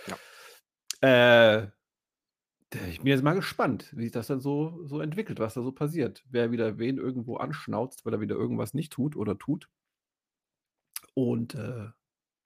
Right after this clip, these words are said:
Speaker 2: wie kam ich da drauf? Weiß nicht, auch völlig egal. Ich war schwimmen, ja, ansonsten war wenig los, hab gearbeitet, ähm, und, pa. Das war's.
Speaker 1: Wahnsinn.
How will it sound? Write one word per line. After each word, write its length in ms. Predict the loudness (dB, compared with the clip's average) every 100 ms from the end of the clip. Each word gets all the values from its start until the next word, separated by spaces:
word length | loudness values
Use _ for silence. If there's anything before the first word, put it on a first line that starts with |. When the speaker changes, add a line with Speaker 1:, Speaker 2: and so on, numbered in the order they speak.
| -14
Speaker 2:
wie 80 |
kam 200 | -8 -6
ich 60 | -6
da 80 | -6
drauf? 300 | -6 -6 -2
Weiß 140 | -2
nicht, 180 | -4 -10
auch 80 | -6
völlig 240 | -4 -4
egal. 340 | -4 -4 -4 -6 -16 0
Ich 140 | 6 10
war 120 | 8
schwimmen, 360 | 8 6 6
ja, 240 | 6 4 2
ansonsten 500 | 0 0 -2 -4 0
war 200 | 2 2
wenig 220 | 0 -2
los, 240 | -2 -2 -2
hab 120 | -4
gearbeitet, 800 | 0 0 2 0 0 -6 -8 -10 -8
ähm, 560 | -4 -2 -2 -2 -4 -6 -12 _ _ _ _ _ _ _ _ _ _ _
und, 1120 | 4 4 4 4 4 2 2 -2 -6 -16 -20 _ _ _ _
pa. 480 | -10 -4 -2 -2 -6 -16 _ _ _ _ _ _ _ _ _ _ _ _ _ _ _ _ _ _ _ _ _ _ _ _ _
Das 200 | -8 -2
war's. 420 | 2 2 0 -10 _ _ _ _ _ _ _ _ _ _ _ _ _ _ _ _ -2
Speaker 1:
Wahnsinn. 560 | 2 4 2 -4 -6